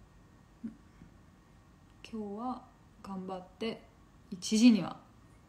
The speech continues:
寝ます。うん。なんか、院内するといつも眠くなるよね。「めんどくさがりですか？」いや、めんどくさがり。I am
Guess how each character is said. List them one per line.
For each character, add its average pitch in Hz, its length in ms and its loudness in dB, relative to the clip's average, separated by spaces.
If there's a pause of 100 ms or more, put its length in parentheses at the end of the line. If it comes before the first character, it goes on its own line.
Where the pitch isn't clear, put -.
(160)
寝 151 80 -6
ま 165 220 2
す。 - 260 -8 (2500)
う 180 40 -2
ん。 - 60 2
な - 20 4
ん 151 40 -4
か、 - 1600 -16
院 190 160 4
内 277 160 10
す 277 80 2
る 285 100 4
と - 80 -2
い 185 60 -2
つ 180 80 -6
も 185 80 0
眠 185 220 2
く - 100 -2
な 240 80 4
る 240 80 4
よ 214 60 -2
ね。 175 60 -4 (3000)
「め 214 120 4
ん - 20 10
ど 226 80 8
く 226 80 -4
さ 233 120 2
が 226 80 4
り 214 80 4
で 175 80 2
す 170 120 -4
か？」 175 100 -6
い 170 140 0
や、 180 180 -2
め 165 160 -4
ん 170 100 -2
ど 175 100 0
く 175 100 -8
さ - 180 -6
が 175 100 -2
り。 170 120 -4
I 208 320 -2
am 170 160 -2